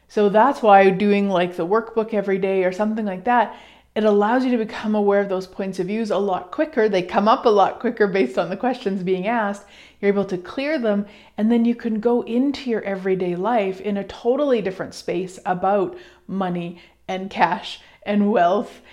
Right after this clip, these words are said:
and all of the yumminess. For me, luxury and opulence are two year, two, two energies that I'm, I'm always asking for also. So I add those, but you can truly do whatever works for you, of course, of course.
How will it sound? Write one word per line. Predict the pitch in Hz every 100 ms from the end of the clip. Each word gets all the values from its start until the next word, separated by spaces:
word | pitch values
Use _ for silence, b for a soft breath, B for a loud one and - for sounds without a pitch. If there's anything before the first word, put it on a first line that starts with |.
| B -
and | 190 185 185 180 -
all | 190 202 202 208 190
of | 185 185
the | 190
yumminess. | 180 180 175 165 175
For | - 214
me, | 247 262
luxury | 240 208 202 - 190
and | 180
opulence | 175 185 170 175 180
are |
two | 180 - 180
year, | 170 170 - - -
two, | 254 190 180 180
two | - 247
energies | 208 208 202 180 180 175
that | 170
I'm, | 156 151 -
I'm | 175
always | 175 165 165 170
asking | 147 - - -
for | - - -
also. | 190 - 196 277 - _ _ _ _ _ - -
So | 208
I | 190
add | 190 180 175
those, | 175 220
but | 240 226 B B B
you | 226 302
can | 415 240 208
truly | 254 240 190 175
do | 220 214
whatever | 185 180 208 190 170
works | 180 208 202 -
for | - 180
you, | 208 214 185
of | 180 -
course, | - 196 - 202 - _ _
of | - _
course. | - - - 208 - -